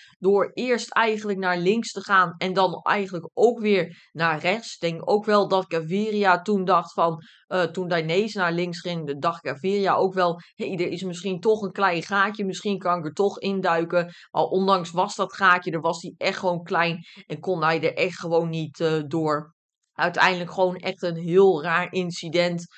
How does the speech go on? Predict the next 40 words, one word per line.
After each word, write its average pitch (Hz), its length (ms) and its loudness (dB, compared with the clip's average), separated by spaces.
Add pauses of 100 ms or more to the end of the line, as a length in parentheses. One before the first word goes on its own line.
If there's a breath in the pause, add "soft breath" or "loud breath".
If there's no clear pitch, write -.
(200 loud breath)
Eh, 165 360 2
ja, 160 220 -6
n-, 135 400 -12
dit 185 200 2
seizoen 185 340 -4
sowieso 180 480 0
nog, 170 260 -8
eh, 175 160 2
eh, 160 80 2 (440)
niet 185 260 -8
gezien, 170 380 -6
dit 185 160 -2
incident. 165 640 -6
Gelukkig, 196 560 0 (340 loud breath)
eh, 185 220 2
viel, 240 520 2
eh, 226 80 0
Gaviria 214 680 0
niet 214 260 -2
of, 190 300 0
eh, 190 240 0
Bol. 190 340 6 (240 loud breath)
Gaviria 180 640 0
is 170 120 -6
in 180 80 -4
ieder 175 240 -8
geval, 165 460 0
eh, 160 140 2
wel 170 420 2
teruggezet, 175 680 -4
eh, 156 140 -2
naar, 156 380 -2
eh, 147 160 -4
de 139 120 -4
laatste 151 460 -2
plaats 151 440 -4
van, 151 320 -8
eh, 135 140 -6
de 143 100 -6
groep, 175 300 -4